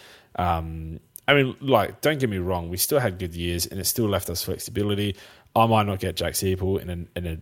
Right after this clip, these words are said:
alternate year where I start premiums instead of mid prices. I think that having that flexibility has been great, um, and has saved us from having a bad season. Um, whereas, like, in other years where none of them pop, like, maybe it's, like,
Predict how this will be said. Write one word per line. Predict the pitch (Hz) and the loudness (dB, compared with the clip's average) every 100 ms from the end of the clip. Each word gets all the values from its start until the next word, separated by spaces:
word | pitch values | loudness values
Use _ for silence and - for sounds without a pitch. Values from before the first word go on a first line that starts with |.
| - | 0
alternate | 104 107 104 95 95 | 2 4 2 -2 -4
year | 92 90 | -4 -2
where | 85 | -2
I | 82 | -2
start | - 92 82 - | 0 0 -2 -4
premiums | - 85 85 85 | -8 -6 -6 -6
instead | 82 85 | -6 -6
of | 82 | -6
mid | 202 | -4
prices. | - 95 98 95 | -2 -2 0 -2
I | 90 | -4
think | 95 - | -6 -4
that | 87 - - - - | -4 -4 -14 -20 -6
having | - 131 120 | 4 4 4
that | 104 | 2
flexibility | - 98 104 101 95 92 92 - | 0 -2 -2 -4 -2 -2 -6 -8
has | - 123 120 | -2 2 2
been | 117 104 | 0 -4
great, | 92 92 139 175 - - - _ _ _ | -2 -2 0 -2 -6 -20 -20 _ _ _
um, | 90 87 87 87 87 - | -2 0 -2 -6 -8 -4
and | 92 92 87 85 80 | -2 -2 -2 -6 -4
has | 98 95 | 0 4
saved | - 101 101 | 4 4 2
us | 92 87 | 0 -2
from | 92 | -4
having | 87 90 87 80 | -4 -4 -4 -8
a | |
bad | 87 120 123 110 | 2 4 6 4
season. | 120 110 110 110 110 107 - | 4 2 2 0 -2 -4 -4
Um, | 85 82 82 80 90 - _ - _ _ _ | -4 -4 -6 -10 -12 -16 _ -20 _ _ _
whereas, | 101 92 87 | 0 2 2
like, | - - - _ _ _ 113 | -2 -6 -12 _ _ _ -2
in | 110 113 | 2 4
other | 113 113 | 6 6
years | 107 92 | 4 2
where | 95 | 0
none | 95 95 110 | 0 2 4
of | 113 | 4
them | 113 110 | 2 4
pop, | 120 147 - | 8 8 6
like, | 101 95 | 0 0
maybe | 92 92 92 85 76 | 0 2 0 -2 -4
it's, | - - | -4 -2
like, | 87 | -4